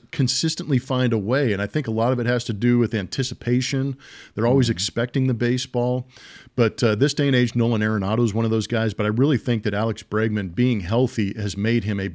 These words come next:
Speaker 1: a great third baseman and really done a good job,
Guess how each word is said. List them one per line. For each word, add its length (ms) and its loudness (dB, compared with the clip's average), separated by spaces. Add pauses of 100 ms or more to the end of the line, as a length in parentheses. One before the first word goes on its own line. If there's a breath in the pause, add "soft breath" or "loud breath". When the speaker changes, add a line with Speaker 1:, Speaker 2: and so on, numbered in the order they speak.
(280)
Speaker 1:
a 140 -2
great 500 0
third 300 -2
baseman 560 -2 (340 loud breath)
and 300 -2
really 180 6
done 160 0
a 60 -2
good 180 -2
job, 460 -2